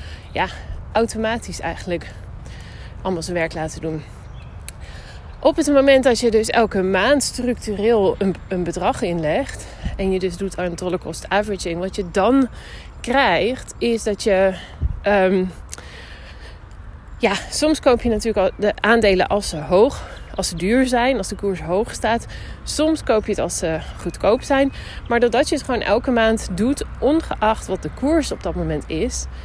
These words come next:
haal je dus die, die, die hoge en die lage punten een beetje uit en ga je eigenlijk gewoon voor een gemiddelde. Wat dat namelijk ook betekent is, stel je legt honderd euro in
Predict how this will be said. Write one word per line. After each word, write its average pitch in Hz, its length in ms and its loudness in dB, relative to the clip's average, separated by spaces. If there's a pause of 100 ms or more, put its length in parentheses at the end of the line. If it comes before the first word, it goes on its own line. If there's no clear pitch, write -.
(720)
haal 294 300 4
je 311 140 4
dus 240 200 0
die, 202 180 -2 (200)
die, 196 480 0
die 185 240 2
hoge 220 320 4
en 214 100 0
die 208 120 4
lage 196 240 4
punten 208 260 0
een 185 60 -4
beetje 175 240 -4
uit 240 200 4
en 202 80 -4
ga 233 180 -2
je 254 80 4
eigenlijk - 280 -2
gewoon 202 160 2
voor 196 140 -4
een 175 80 -2
gemiddelde. 196 640 0 (100)
Wat 208 120 -2
dat 233 120 -2
namelijk 214 400 0
ook 247 220 2
betekent 175 560 -6
is, 190 280 0 (580)
stel 285 260 6
je 285 100 6
legt 247 200 2
honderd 240 360 2
euro 269 260 6
in 285 220 6